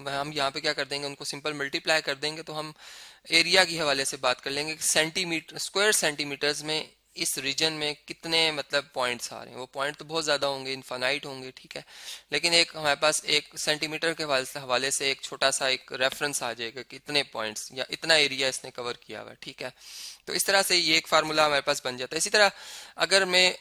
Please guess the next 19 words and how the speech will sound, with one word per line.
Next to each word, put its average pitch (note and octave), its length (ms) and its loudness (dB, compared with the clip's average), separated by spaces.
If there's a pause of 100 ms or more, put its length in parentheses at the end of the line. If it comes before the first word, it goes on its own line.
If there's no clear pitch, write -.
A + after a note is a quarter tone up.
(120)
अ, D#3 340 4
और E3 220 2
डेली D#3 200 2
लाइफ D#3 240 2
के D#3+ 100 -2
हवाले C#3 220 0
से D3+ 120 -6
अगर D3 120 -4
बात C3+ 280 2
करूँ, D3 280 -6 (160)
एक C#3+ 300 2
बिजनेस C#3 640 -4
के D#3 100 -2
हवाले C3+ 260 0
से C3+ 360 -2
आम C#3 240 0
तौर C#3 180 -8
पर C#3 220 -4
हम, C3 260 -6